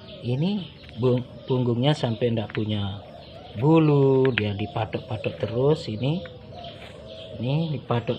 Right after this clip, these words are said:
terus, dia punya, sampai ndak punya bulu ini. Kenapa? Karena dia ini tidak mau diloloh sama induknya. Pakai ini saja dia tidak mau, kalau dikasih gini ndak mau makan dia itu.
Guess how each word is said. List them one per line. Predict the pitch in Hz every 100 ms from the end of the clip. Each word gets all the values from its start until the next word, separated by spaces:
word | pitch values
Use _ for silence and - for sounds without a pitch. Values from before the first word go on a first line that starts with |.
| -
terus, | 107 131 151 151 151 151 - - 98
dia | 98 -
punya, | 104 - - - - - - - - - 98 95
sampai | - 107 131
ndak | 120 110
punya | 117 120
bulu | 113 131 143 127
ini. | 104 95 - - - - - - - - -
Kenapa? | 113 135 147 143 127
Karena | 127 135 151 117 - -
dia | 120 135 127
ini | 101 98 135 170 175 - - - - -
tidak | 110 127 117
mau | 117 135 160
diloloh | 139 120 110 110 151 147
sama | 120 110 139 165 170 - - - - - - 117
induknya. | 120 143 139 147 147 135 127 123 - - - - - - - - - - -
Pakai | 117 - 123 - 127
ini | 139 147
saja | 143 147 180 156
dia | 131 143
tidak | 156 151 151
mau, | 147 147 156
kalau | 151 120
dikasih | 107 120 - - - - - - - - 120 147
gini | 135 175 190
ndak | 120
mau | 120 131
makan | 131 123 127 113
dia | 101 95
itu. | - -